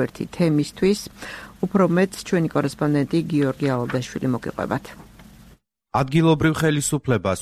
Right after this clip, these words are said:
Speaker 2: უყურადღებობაში ადანაშაულებს და ამავდროულად მერთან შეხვედრას ითხოვს ლაგოდეხის მუნიციპალიტეტის ფონის თემში შემავალი ხუთი სოფლის მოსახლეობა. ამის მიზეზი კი იმ ტერიტორიების გასხვისება გახდა, რომელიც სახელმწიფოს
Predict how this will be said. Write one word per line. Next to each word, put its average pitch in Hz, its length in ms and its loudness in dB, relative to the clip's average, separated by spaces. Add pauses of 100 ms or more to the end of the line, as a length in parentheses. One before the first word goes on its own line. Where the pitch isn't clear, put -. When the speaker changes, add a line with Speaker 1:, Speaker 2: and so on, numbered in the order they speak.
(120)
Speaker 2:
უყურადღებობაში 127 960 2
ადანაშაულებს 127 880 2
და 156 120 0 (120)
ამავდროულად 123 720 2
მერთან 127 480 0
შეხვედრას 107 720 -2
ითხოვს 143 380 0 (260)
ლაგოდეხის 160 560 2
მუნიციპალიტეტის 139 1120 0
ფონის 151 400 2
თემში 127 400 0
შემავალი 113 600 2 (100)
ხუთი 139 400 -2
სოფლის 117 480 -2
მოსახლეობა. 90 760 -2 (280)
ამის 151 320 2
მიზეზი 156 480 2
კი 101 160 0
იმ 110 160 2
ტერიტორიების 135 880 2
გასხვისება 135 640 0
გახდა, 131 400 0
რომელიც 135 380 2 (100)
სახელმწიფოს 143 880 0